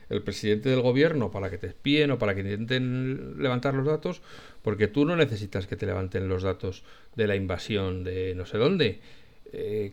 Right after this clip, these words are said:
con que te quiten diez mil euros de la cuenta porque hayan conseguido entrar como tú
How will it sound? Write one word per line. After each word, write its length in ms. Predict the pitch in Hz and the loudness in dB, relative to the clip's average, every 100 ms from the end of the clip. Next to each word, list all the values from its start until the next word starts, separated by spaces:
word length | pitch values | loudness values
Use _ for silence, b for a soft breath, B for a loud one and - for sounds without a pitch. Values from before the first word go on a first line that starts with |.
| - | -4
con 320 | 101 104 101 | -2 -2 -2
que 120 | 104 | -4
te 160 | 98 98 | -2 -4
quiten 380 | 127 147 147 156 | 0 4 6 6
diez 160 | 160 | 4
mil 200 | 160 156 | 4 4
euros 260 | 156 156 151 | 4 4 4
de 100 | 151 | 4
la 120 | 143 | 4
cuenta 520 | 147 156 160 170 185 | 4 2 2 0 2
porque 200 | 156 143 | 0 2
hayan 160 | 139 143 | 2 2
conseguido 680 | 147 143 139 143 143 143 | 2 2 2 4 6 6
entrar 340 | 143 143 143 143 | 6 4 2 2
como 240 | 143 139 | 2 2
tú 380 | 143 165 208 | 2 0 0